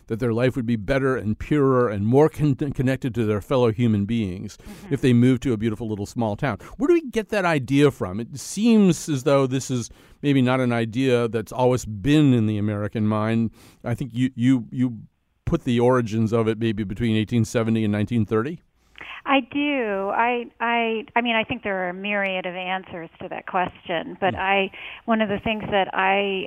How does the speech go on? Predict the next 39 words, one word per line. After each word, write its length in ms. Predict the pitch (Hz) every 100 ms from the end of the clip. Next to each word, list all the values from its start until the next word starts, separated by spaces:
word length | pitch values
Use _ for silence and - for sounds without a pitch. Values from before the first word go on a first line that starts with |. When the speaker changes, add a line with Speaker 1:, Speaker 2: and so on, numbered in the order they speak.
| -
Speaker 2:
um, 380 | 180 170 175 -
have 220 | 208 180
become 400 | 196 196 190 185
very 240 | 190 180
curious 440 | - - 294 277 240
about 500 | 214 196 185 185 -
as 100 | 185 202
a 80 |
way 320 | 185 190 180 175
of 100 | 170 -
kind 200 | - 185
of 80 | 190 -
trying 320 | - 196 196 190 190
to 440 | 185 180 175 170 - - - - - _ -
pick 160 | 269
apart 500 | 196 - - 220 233 -
the 60 | 180
mythology 1200 | 175 175 175 175 175 - 170 170 175 175 175 165
of 140 | 196 180
the 100 | 185 -
small 280 | 185 175 170
town 500 | 170 180 165 165 170
and 100 | 170
the 80 | 175
kind 260 | - 190
of 100 | 180
ideals 640 | - 175 170 185 185 175 180 202
we 100 | 180
associated 720 | 170 196 196 - 180 170 170
with 160 | 180 -
it 200 | 175 - - - - -
was 260 | 208 202 180 - -
to 80 | 214 -
go 500 | 202 202 196 190 190 _ - -
to 140 | 220
its 140 | 196 - -
period 360 | 226 220 196
of 140 | 185 156
development, 640 | 170 185 196 - - -